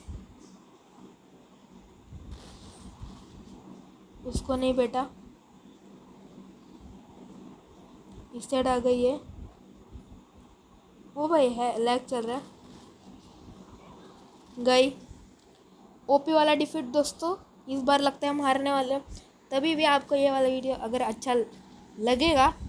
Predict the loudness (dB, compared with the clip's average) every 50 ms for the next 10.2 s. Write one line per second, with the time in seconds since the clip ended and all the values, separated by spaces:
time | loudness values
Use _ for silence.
0 | -10 -10 -12 -12 -8 -6 -4 -2 -2 -2 -2 -4 -6 -6 -6 -4 -4 -4 -6 -8
1 | -12 -14 -14 -8 -4 0 0 0 0 0 -2 -2 -2 -2 -2 -4 -6 -6 -8 -14
2 | -18 -20 -20 -20 -20 -20 -20 -20 -20 -20 -20 -20 -20 -20 -20 -20 -20 -20 -20 -20
3 | -12 -6 -4 -2 0 0 0 0 -2 -2 -4 -8 -10 -10 -10 -10 -10 -12 -14 -18
4 | -20 -20 -20 -20 -20 -20 -20 -18 -8 -4 -2 0 2 2 2 2 2 2 2 2
5 | 2 2 0 -4 -6 -8 -8 -6 -4 -2 0 2 0 0 0 -6 -16 -18 -20 -20
6 | -20 -20 -20 -20 -20 -20 -18 -16 -16 -16 -14 -12 -6 0 4 4 4 4 4 2
7 | 2 0 -2 -2 0 0 0 0 -2 -2 -4 -4 -4 -4 -2 -2 -2 -2 -2 -6
8 | -14 -20 -20 -20 -20 _ _ _ _ _ -20 -20 -20 -20 -20 -20 -20 -20 -20 -18
9 | -10 -8 -6 -6 -6 -6 -8 -8 -8 -8 -8 -8 -8 -8 -10 -12 -14 -16 -20 -20
10 | -20 -20 -18 -18